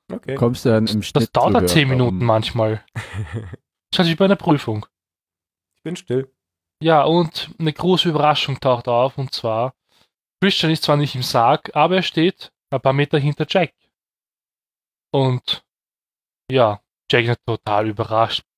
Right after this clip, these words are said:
Speaker 3: Und nach einem kurzen Gespräch kommt Jack irgendwie drauf, "Ich bin tot."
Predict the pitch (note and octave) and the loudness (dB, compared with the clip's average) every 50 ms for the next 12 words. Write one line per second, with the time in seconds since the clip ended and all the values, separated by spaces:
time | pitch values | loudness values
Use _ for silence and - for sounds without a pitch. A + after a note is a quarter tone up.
0 | _ _ - B2+ B2+ B2+ B2 B2+ B2 C3 B2 A#2 - - D#3 D3 D#3+ D3+ D3 D3+ | _ _ -2 -2 0 0 0 0 0 0 0 0 0 -2 -2 -2 -2 -2 -4 -4
1 | - - - C#3 C#3+ D3+ - - - - D3 C#3+ - - - C#3+ C#3+ - _ _ | -2 0 0 0 0 0 -2 -4 0 0 0 0 0 -2 0 0 0 -2 _ _
2 | - D3+ D#3 D#3+ D3 D#3+ D#3 - B2 A#2+ A#2 B2+ - - - _ _ _ _ _ | -4 -2 0 0 0 -2 -2 2 4 4 4 4 2 0 -6 _ _ _ _ _
3 | _ _ _ _ _ _ _ - B2 G#2+ - - C#3 C#3 C3+ - - G3+ A3 D#3+ | _ _ _ _ _ _ _ -10 -10 -10 -6 -4 -4 -4 -4 -4 -4 -4 -2 -4
4 | A#2 - _ | -4 -8 _